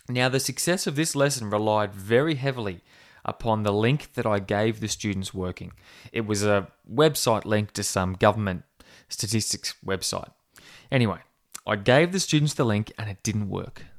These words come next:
The website no longer existed. And there I was trying to work out on the spot how to get through the next thirty-five minutes of this lesson. It was a disaster.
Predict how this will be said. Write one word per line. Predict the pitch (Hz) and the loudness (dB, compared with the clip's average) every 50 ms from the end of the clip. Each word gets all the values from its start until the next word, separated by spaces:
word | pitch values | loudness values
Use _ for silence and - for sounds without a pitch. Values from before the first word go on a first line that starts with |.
| - - - - - - - - - - - | -20 -20 -20 -20 -20 -20 -20 -20 -20 -10 -6
The | - 107 | -4 2
website | 104 120 127 123 - - - 123 117 117 - | 6 6 6 6 4 0 0 2 2 2 2
no | 107 110 107 104 | 2 2 2 4
longer | 107 107 107 110 107 104 | 4 2 2 2 2 2
existed. | 104 95 98 104 98 - - - - - - - - _ _ _ _ _ _ - - - - | 0 0 0 -2 -4 -4 -6 -10 -12 -14 -18 -20 -20 _ _ _ _ _ _ -20 -18 -6 -2
And | 110 107 107 104 | -2 0 0 2
there | 98 113 127 151 170 | 4 4 6 6 6
I | 180 180 | 4 2
was | 165 127 104 98 101 101 - - | 2 0 0 -2 -4 -6 -6 -8
trying | - - - 123 123 135 139 | -6 -2 -2 0 0 0 0
to | 127 113 | -2 0
work | 104 107 110 110 - 113 | 0 0 0 0 0 -2
out | 101 95 - - | -2 -2 -4 -6
on | 104 117 143 | -8 -8 -6
the | 185 | -6
spot | - - - 104 98 - - - - - - - - - - - - - - | -8 -4 -2 -2 -2 -2 -2 -8 -16 -16 -16 -16 -16 -16 -18 -20 -20 -10 -2
how | - 123 127 147 | 2 4 6 6
to | 147 - 135 | 6 4 4
get | 127 135 123 | 2 2 2
through | - 127 127 120 | 2 0 -2 -2
the | 113 | 0
next | 110 117 120 - - - | 0 0 0 0 -2 0
thirty-five | - 135 127 123 120 117 - 117 107 107 104 101 | 2 4 4 4 2 0 0 0 2 2 0 -2
minutes | 104 104 101 104 95 - - | -4 -6 -6 -6 -6 -8 -10
of | - - 101 110 | -12 -12 -10 -10
this | 104 104 - - - | -8 -10 -10 -8 -8
lesson. | 95 95 - - - 92 - | -8 -8 -8 -8 -10 -12 -12
It | - - | -12 -10
was | 95 98 98 | -10 -8 -8
a | 104 | -8
disaster. | 92 107 104 98 95 101 107 101 98 98 95 - - - 104 | -6 -6 -6 -6 -4 -2 -2 -2 0 -2 -2 -4 -6 -10 -14